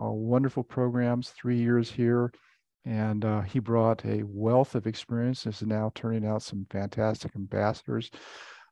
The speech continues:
showcasing the resilience of many of them. Thank you for that. Um, thank you for sh-, uh, taking the time to be with us here on Sweet Talk.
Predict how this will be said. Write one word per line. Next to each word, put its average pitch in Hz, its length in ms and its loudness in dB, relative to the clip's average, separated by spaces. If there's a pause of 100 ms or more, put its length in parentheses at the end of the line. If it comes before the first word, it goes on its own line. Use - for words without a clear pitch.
(120)
showcasing 120 760 2
the 110 80 -4
resilience 135 680 4
of 107 180 0
many 123 280 6
of 123 120 4
them. 131 340 4 (120)
Thank 113 220 -2
you 120 60 -6
for - 160 -2
that. 110 400 2 (400)
Um, 110 520 0
thank 127 240 0
you 123 60 -4
for 120 120 -4
sh-, 117 120 -6
uh, 113 260 2
taking 120 200 0
the 117 80 -2
time 120 260 2
to 117 60 0
be 110 120 0
with 110 200 0
us 110 140 0
here 110 160 -2
on 107 140 -4
Sweet 120 300 -4
Talk. 95 300 -2